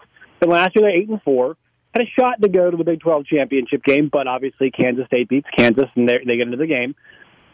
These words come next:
And so it's this natural progression. It's like, all right, they're here, and they've arrived. And, you know, you look at the recruiting, too. Like, Sark has put a big investment into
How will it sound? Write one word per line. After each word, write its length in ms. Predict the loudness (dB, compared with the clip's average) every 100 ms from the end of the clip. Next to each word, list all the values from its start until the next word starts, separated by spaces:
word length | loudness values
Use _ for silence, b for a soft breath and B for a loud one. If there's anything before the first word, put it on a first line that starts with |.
| -2
And 260 | 2 2 2
so 120 | 2 0
it's 100 | 0
this 120 | -4 0
natural 380 | 0 0 -2 -2
progression. 380 | 0 0 0 0
It's 60 |
like, 140 | 0 2
all 60 |
right, 160 | 0 0
they're 160 | -4
here, 160 | -2 -2
and 100 | -2
they've 80 | -2
arrived. 480 | -2 0 0 -2 -4
And, 160 | -8 -12 b b b b
you 80 | 2
know, 60 |
you 60 | 2
look 100 | 0
at 60 | -2
the 60 |
recruiting, 520 | -4 -2 0 0 -2
too. 180 | -2 0
Like, 140 | -2 -6 -2
Sark 260 | 0 0
has 80 | -4 -2
put 140 | -2
a 80 | -2
big 300 | -4 -4 -4
investment 640 | -6 -4 -6 -4 -4 -4 _ b b b b
into 260 | 0 0